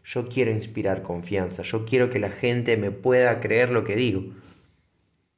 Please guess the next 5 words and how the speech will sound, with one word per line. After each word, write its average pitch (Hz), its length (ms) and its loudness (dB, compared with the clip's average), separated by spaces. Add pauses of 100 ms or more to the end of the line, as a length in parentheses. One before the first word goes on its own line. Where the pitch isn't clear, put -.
(1300)
Porque 98 260 -10
aunque 101 240 -2
hable 123 200 6
muchas 127 340 -2
pavadas, 117 760 2